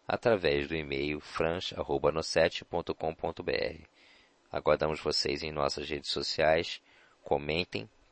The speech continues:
critiquem, compartilhem e façam que nosso trabalho chegue o mais longe possível,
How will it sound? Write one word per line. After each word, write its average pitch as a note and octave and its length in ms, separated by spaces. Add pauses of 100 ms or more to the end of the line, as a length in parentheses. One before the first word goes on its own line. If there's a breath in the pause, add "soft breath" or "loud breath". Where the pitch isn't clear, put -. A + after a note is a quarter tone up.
critiquem, F2 680 (560)
compartilhem F2+ 880 (540 soft breath)
e F#2 60
façam G2 420 (120)
que - 160
nosso F#2+ 340
trabalho D#2+ 560 (500 loud breath)
chegue E2 400
o D#2+ 60
mais G#2+ 280
longe G2+ 300
possível, C#2 640